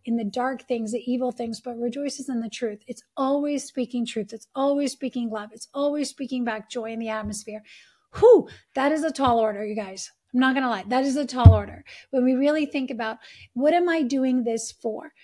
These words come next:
Why am I pouring this much love, this much heart, this much energy, this much time into this thing for my child? Because that's what love does, right?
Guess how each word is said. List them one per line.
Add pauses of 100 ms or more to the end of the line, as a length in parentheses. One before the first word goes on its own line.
(160)
Why
am
I
pouring
this
much
love,
this
much
heart, (320)
this
much
energy,
this
much
time
into
this
thing
for
my
child? (140)
Because
that's
what
love
does, (360)
right?